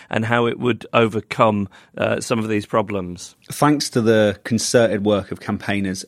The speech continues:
Speaker 2: over decades, over generations, we enjoy in this country and around the world certain rights, certain human rights, for example, like right to education, right to certain opinions, right to,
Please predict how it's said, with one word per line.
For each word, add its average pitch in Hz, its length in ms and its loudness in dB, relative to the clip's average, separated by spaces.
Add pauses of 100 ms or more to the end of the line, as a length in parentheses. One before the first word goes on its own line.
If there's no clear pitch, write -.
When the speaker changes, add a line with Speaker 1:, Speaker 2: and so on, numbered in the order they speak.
Speaker 2:
over 101 480 -4 (260)
decades, 98 460 -6
over 107 160 -6
generations, 110 880 -2
we 113 280 4
enjoy 113 340 2
in 98 140 0
this 104 180 -2
country 101 300 -6
and 101 100 -6
around 98 140 -8
the 98 60 -8
world 95 300 -8
certain 104 760 0
rights, 95 600 -6 (460)
certain - 160 -2 (100)
human 117 540 4
rights, 95 240 -4
for - 100 -8
example, 92 480 -4
like 92 240 -8
right 95 160 0
to - 80 -10
education, 110 580 0
right 98 140 -2
to - 60 -6
certain - 220 -4
opinions, 110 580 2
right 98 180 0
to, 95 280 -2